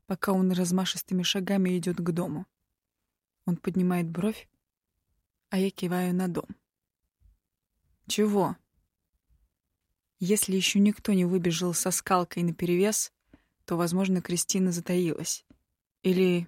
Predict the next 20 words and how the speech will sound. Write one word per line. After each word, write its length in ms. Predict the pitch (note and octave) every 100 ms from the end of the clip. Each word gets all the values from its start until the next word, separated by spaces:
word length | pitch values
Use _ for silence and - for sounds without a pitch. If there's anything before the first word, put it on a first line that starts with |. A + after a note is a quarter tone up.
| _
ее 200 | F3 F3+
вообще 280 | F#3+ G3 -
тут 160 | - -
нет. 300 | C4 - _ _ _ _ _ _ _ _ _ _ _ _ _
«И? 420 | E3 E3 E3 F#3 _ _ _ _ _ _ _
Так 320 | - D#3+ E3 E3+
давай 300 | G#3+ A#3+ A3+
узнаем». 460 | G#3 G#3+ E3 - - _ _ _ _ _ _ _ _ _
«Погоди. 640 | F#3 D#3+ E3 - F3+ D3+ _ _ _ _ _ _ _ _ _ _
Если 340 | F#3 A3 A3
Кристина 500 | - A3 - - F3+
рассказала 480 | F3 - F#3 F#3+ G3
бабке 440 | F3 F3+ - F#3+
о 40 | F#3
том, 300 | - F3 F3 _ _ _ _
как 260 | - G3+ -
я 140 | G3
с 100 | F#3+
ней 120 | F#3 F3+
поступил, 580 | F3 - F#3 G#3+ A#3